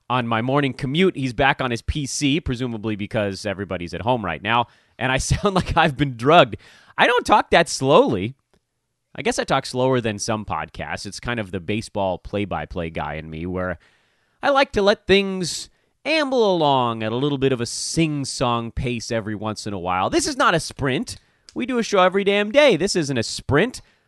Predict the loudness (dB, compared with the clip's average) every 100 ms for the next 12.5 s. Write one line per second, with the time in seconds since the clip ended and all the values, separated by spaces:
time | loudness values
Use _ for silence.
0 | -4 -2 0 4 4 4 2 2 2 0
1 | 2 0 0 -2 -2 0 0 0 -4 -8
2 | -8 -8 -6 -6 -6 -4 -2 -2 -2 2
3 | 2 2 _ -4 -4 2 4 6 4 2
4 | 2 0 -4 -4 -2 -4 -2 2 2 2
5 | -6 _ _ _ -6 -6 -2 -2 -2 -2
6 | -2 -2 0 4 4 4 0 -6 -8 -2
7 | 0 0 0 -4 -2 -2 -4 -2 -2 -2
8 | 0 2 0 -6 -18 _ -8 -4 -2 2
9 | 2 4 2 0 0 0 2 6 6 6
10 | 0 -4 _ _ _ _ -20 -16 -12 -8
11 | -6 -2 0 0 0 0 0 0 0 2
12 | 2 2 0 -8